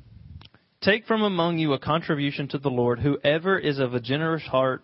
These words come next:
heart, let him bring the Lord's contribution, gold, silver, bronze." And then he lists all these other things that the people need to bring.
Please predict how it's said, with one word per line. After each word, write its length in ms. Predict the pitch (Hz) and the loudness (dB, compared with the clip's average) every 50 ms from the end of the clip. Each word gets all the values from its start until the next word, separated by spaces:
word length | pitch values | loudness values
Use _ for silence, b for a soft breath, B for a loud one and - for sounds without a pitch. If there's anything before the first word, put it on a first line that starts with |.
| _ _ | _ _
heart, 340 | - - 135 131 131 131 - | -6 -2 0 0 0 -2 -2
let 240 | 127 135 151 165 156 | 0 0 0 0 0
him 180 | 160 151 139 | -4 -6 -4
bring 320 | 123 135 135 143 147 156 143 | -4 -4 -2 -2 -2 -2 -4
the 80 | 135 | -4
Lord's 300 | 127 123 127 131 127 - | -2 -2 -2 -2 -2 -4
contribution, 720 | - - 131 127 117 - 123 110 117 113 110 - 117 113 107 | -6 -6 -6 -6 -4 -6 -8 -6 -6 -6 -6 -6 -10 -6 -2
gold, 420 | 135 131 139 151 156 160 156 156 | 0 2 2 2 0 -2 -4 -6
silver, 440 | - - 143 131 135 135 127 135 135 | -8 -4 -2 -2 -2 -2 -4 -4 -6
bronze." 640 | 120 107 123 123 127 131 131 135 135 139 135 123 - b b b b b b b b b b b b b b b _ _ _ _ _ _ _ _ _ - | -2 0 0 2 2 2 0 0 -2 -4 -6 -10 -14 b b b b b b b b b b b b b b b _ _ _ _ _ _ _ _ _ 0
And 80 | 202 | 2
then 100 | 208 214 | 2 4
he 80 | 190 175 | 2 2
lists 260 | 165 180 175 - - | 2 0 0 0 0
all 120 | 165 156 | 0 2
these 160 | 151 151 139 143 | 2 0 2 2
other 220 | 143 147 151 143 | 2 2 0 0
things 320 | 131 - 135 131 127 123 | 0 0 0 0 0 -2
that 140 | 123 127 - | -4 -4 -4
the 80 | - 123 | -4 -2
people 300 | - 147 139 135 135 127 | -2 -2 -2 0 0 0
need 160 | 127 120 113 | 0 0 -2
to 60 | 117 | -2
bring. 400 | 113 117 120 123 117 110 101 101 | -2 0 0 0 0 -2 -6 -10